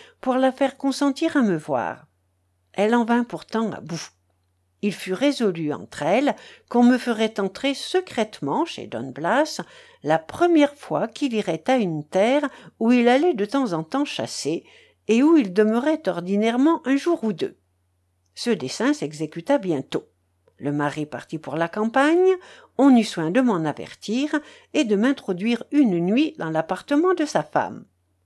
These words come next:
Je voulus commencer la conversation par des reproches. On me ferma la bouche. « Il est inutile de rappeler le passé », me dit la dame. « Il ne s'agit point ici de nous attendrir l'un l'autre, et vous êtes dans l'erreur,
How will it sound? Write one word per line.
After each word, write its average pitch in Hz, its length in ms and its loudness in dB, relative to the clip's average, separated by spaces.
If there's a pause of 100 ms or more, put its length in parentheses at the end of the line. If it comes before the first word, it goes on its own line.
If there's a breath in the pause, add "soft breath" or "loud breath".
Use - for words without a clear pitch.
(840)
Je 247 140 0
voulus 339 360 2
commencer 262 440 2
la 226 120 4
conversation 240 640 -2
par 240 200 -2
des 226 100 -2
reproches. - 680 -8 (320)
On 294 100 4
me 302 120 6
ferma 262 360 2
la 220 100 4
bouche. « 110 400 -10 (800 soft breath)
Il 294 160 0
est 247 160 0
inutile 214 520 -2
de 190 80 0
rappeler 190 480 0
le 247 100 -2
passé », 349 560 0 (260)
me 165 100 -4
dit 156 160 -6
la 131 160 -6
dame. « 135 320 -6 (720)
Il 277 160 4
ne 269 100 4
s'agit 240 420 0
point 302 400 2
ici 190 320 -4
de 180 120 4
nous 180 280 2
attendrir 180 600 0
l'un 170 200 0
l'autre, - 420 -6 (340 loud breath)
et 262 120 2
vous 294 240 0
êtes 330 180 2
dans 277 200 0
l'erreur, 147 600 0